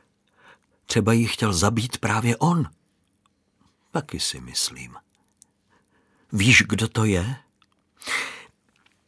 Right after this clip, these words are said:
Určitě někdo z těch, co dělají na vykopávkách v Podlažicích. Neměl bys to říct tomu komisaři, Sumarovi,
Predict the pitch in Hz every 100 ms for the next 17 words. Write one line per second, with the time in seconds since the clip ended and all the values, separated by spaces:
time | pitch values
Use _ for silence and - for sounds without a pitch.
0 | _ - - - 92 - - 113 110 113
1 | 113 117 - - 107 - - 85 92 110
2 | 110 95 80 98 107 101 117 110 - 113
3 | 110 - - - 104 101 92 71 - -
4 | 65 - - - - - - - 101 117
5 | 131 123 113 - 117 120 123 - - -
6 | 110 113 117 104 98 101 92 98 131 -
7 | _ _ - - 95 104 98 101 147